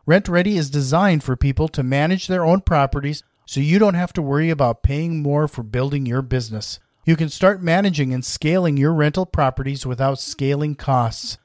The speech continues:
And Rent Ready has given us an amazing deal to pass on to the R E I Mastermind Network.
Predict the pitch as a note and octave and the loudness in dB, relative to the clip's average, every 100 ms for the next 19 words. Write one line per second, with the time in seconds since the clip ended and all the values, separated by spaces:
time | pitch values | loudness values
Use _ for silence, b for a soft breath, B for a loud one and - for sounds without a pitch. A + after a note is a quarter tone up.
0 | _ - B2+ C#3 E3+ D3 D3 F3+ D#3 C3+ | _ -2 2 2 2 0 0 0 0 -2
1 | C3 D3 E3 D#3 D3 C#3 C3+ A#2+ A#2+ D3 | 0 0 2 2 0 -2 -6 -4 -2 0
2 | D#3 F3+ E3 D3+ B2+ A#2+ - - C#3+ D3+ | 0 -2 -2 0 0 -2 -6 -4 0 0
3 | - C#3+ C3 C3+ - _ - C#3 C3+ B2+ | 0 0 2 0 -4 _ -10 -4 -2 -2
4 | A#2+ D3 D3+ E3+ D#3+ D#3 C#3+ C#3 D3+ C3+ | 0 4 4 4 2 2 2 2 -2 -2
5 | C3+ C#3+ - D3 C#3 C#3+ C3 C3 - A#2+ | -2 -2 -4 -2 0 0 -2 -2 -4 -8
6 | A2 | -8